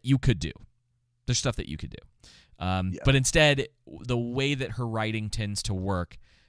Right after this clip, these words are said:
Speaker 1: throughout all of it is that it's just based on convenience.
Speaker 2: Mm-hmm.
Speaker 1: It's like the plot has to happen, so these things have to happen. It doesn't really matter whether it's,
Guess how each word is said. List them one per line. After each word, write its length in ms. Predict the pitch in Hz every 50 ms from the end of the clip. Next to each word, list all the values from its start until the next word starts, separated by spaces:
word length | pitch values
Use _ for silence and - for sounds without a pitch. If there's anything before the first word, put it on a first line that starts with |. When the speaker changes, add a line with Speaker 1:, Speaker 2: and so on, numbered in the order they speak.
| _ - -
Speaker 1:
throughout 300 | 107 104 107 104 107 104
all 180 | 104 110 113
of 100 | 110 101
it 80 | 113 104
is 120 | 107 101
that 160 | - 113 104
it's 120 | 104 101 -
just 280 | - 113 107 104 -
based 240 | - 101 98 - -
on 100 | 95 90
convenience. 760 | - 104 87 82 80 82 82 78 76 76 76 - - - - - _ _ _ _ _ _ _ _ _ _ -
Speaker 2:
Mm-hmm. 220 | 110 107 104 - 139
Speaker 1:
It's 80 | 127
like 160 | 117 110 107 -
the 80 | -
plot 320 | - - - 147 156 156 143
has 160 | 147 139 -
to 60 | 131
happen, 320 | 123 123 120 127 - 123 123
so 100 | 113 127
these 220 | 113 120 107 -
things 220 | - 123 117 113 110
have 200 | 110 110 98 -
to 80 | -
happen. 320 | 92 107 104 98 - 98 98
It 80 | 98
doesn't 300 | - 117 113 110 117 82
really 240 | 82 101 104 104 98
matter 360 | 95 95 95 95 92 95 95
whether 380 | 95 90 98 95 90 95 92 90
it's, 280 | 87 92 90 - -